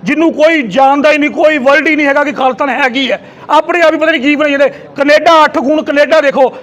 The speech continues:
ਭਾਰਤ ਨਾਲੋਂ ਅੱਠ ਗੁਣਾ ਵੱਡਾ ਹੈ। ਤੁਸੀਂ ਕੈਨੇਡਾ ਜਾ ਕੇ ਆਪਣਾ ਖਾਲਿਸਤਾਨ ਬਣਾ ਲਓ, ਕਿਉਂ ਸਾਡੇ ਹਿੰਦੁਸਤਾਨ ਨੂੰ ਖਰਾਬ ਕਰਦੇ ਹੋ? ਉੱਤੇ ਆਈ ਐਸ ਦੀ ਏਜੰਸੀਆਂ ਪਾਕਿਸਤਾਨ 'ਚ ਬੈਠੀਆਂ, ਅੱਤਵਾਦ ਏਜੰਸੀਆਂ। ਇਹ ਖਤਮ ਜਦੋਂ ਹੋਣਗੀਆਂ,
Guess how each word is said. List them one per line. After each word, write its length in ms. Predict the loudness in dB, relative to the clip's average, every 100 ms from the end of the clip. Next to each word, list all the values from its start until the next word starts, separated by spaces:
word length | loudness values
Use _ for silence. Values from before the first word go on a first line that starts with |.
| -8 0
ਭਾਰਤ 260 | 2 2
ਨਾਲੋਂ 260 | 0 2 2
ਅੱਠ 120 | 2
ਗੁਣਾ 180 | 0 0
ਵੱਡਾ 200 | 0 0
ਹੈ। 120 | -2 -6 -8
ਤੁਸੀਂ 200 | -2 -2
ਕੈਨੇਡਾ 360 | 0 0 2 2
ਜਾ 140 | 2
ਕੇ 80 | 2
ਆਪਣਾ 260 | 2 2 0
ਖਾਲਿਸਤਾਨ 420 | 2 0 0 0
ਬਣਾ 120 | 2
ਲਓ, 140 | 0 -2 -10 -20 -4
ਕਿਉਂ 200 | 2 2
ਸਾਡੇ 200 | 2 2
ਹਿੰਦੁਸਤਾਨ 400 | 0 0 -2 0
ਨੂੰ 120 | -2
ਖਰਾਬ 260 | 0 0 0
ਕਰਦੇ 160 | 0 -2
ਹੋ? 80 | -4 -8 -6
ਉੱਤੇ 220 | -2 2
ਆਈ 280 | 2 2 2
ਐਸ 160 | 0
ਦੀ 120 | 0 -2
ਏਜੰਸੀਆਂ 600 | -2 -2 -2 -2 -2 0
ਪਾਕਿਸਤਾਨ 420 | -2 -2 -4 -4
'ਚ 60 |
ਬੈਠੀਆਂ, 320 | -4 -4 -6 -6 -10 -4 -4
ਅੱਤਵਾਦ 320 | 0 -2 0
ਏਜੰਸੀਆਂ। 400 | -4 -4 -4 -4 -8 -20 -10 2
ਇਹ 180 | 2 2
ਖਤਮ 380 | -2 -2 0
ਜਦੋਂ 240 | 0 0 0
ਹੋਣਗੀਆਂ, 560 | 0 0 0 0 -2